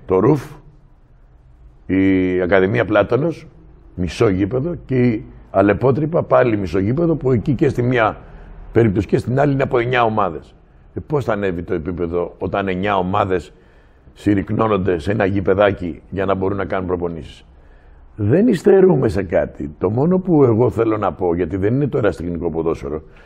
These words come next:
η εμπειρία μας είναι και στο επαγγελματικό ποδόσφαιρο, και στη Super League ένα και στη Super League δύο και στη Γάμα Εθνική κατηγορία. Είναι θέμα υποδομών,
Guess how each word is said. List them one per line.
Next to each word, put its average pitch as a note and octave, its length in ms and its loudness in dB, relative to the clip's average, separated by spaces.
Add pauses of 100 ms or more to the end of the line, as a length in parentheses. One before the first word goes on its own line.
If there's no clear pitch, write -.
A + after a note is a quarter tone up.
(140)
η F#2+ 80 -2
εμπειρία F#2 340 2
μας A2 140 0
είναι C3+ 120 0
και B2 240 2
στο C#3 120 0
επαγγελματικό F2 640 -2
ποδόσφαιρο, E2+ 600 -2 (320)
και A2 120 0
στη F#2+ 280 -2
Super G#2 100 0
League F#2 220 -2
ένα G2 180 -2
και G2 120 -8
στη F#2 180 -8
Super B2 100 -2
League G#2 200 -2
δύο E2+ 340 0 (280)
και G#2 120 0
στη G#2+ 140 0
Γάμα A2 220 2
Εθνική F#2 300 -2
κατηγορία. E2+ 680 0 (960)
Είναι C#3 220 2
θέμα B2+ 480 2 (320)
υποδομών, F2+ 680 2